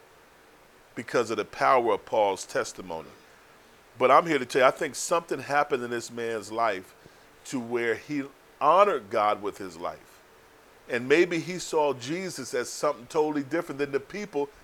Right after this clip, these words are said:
that should have recognized him. The other day I was in the store, and, um, I think, Thomas, you were there. Thomas had came by.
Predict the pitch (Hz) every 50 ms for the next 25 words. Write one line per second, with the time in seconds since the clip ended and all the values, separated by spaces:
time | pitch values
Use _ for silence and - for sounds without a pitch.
0 | - - - - 147 147 143 - - 180 175 185 180 180 202 220 226 226 254 220
1 | 180 139 113 98 82 85 85 - - - 69 - - - - - - - - -
2 | - - - - - - - - - - - - - - - 135 147 151 147 147
3 | 135 151 160 165 160 143 127 117 117 117 117 131 127 120 120 - - - - 143
4 | 147 135 113 107 104 101 95 98 101 92 95 95 92 90 90 - - - 107 -
5 | 160 131 - - 151 143 135 123 120 107 131 139 131 123 104 113 113 113 110 101
6 | 101 - - 123 117 120 117 107 - 117 98 92 - - 113 101 95 92 98 98
7 | 98 95 90 85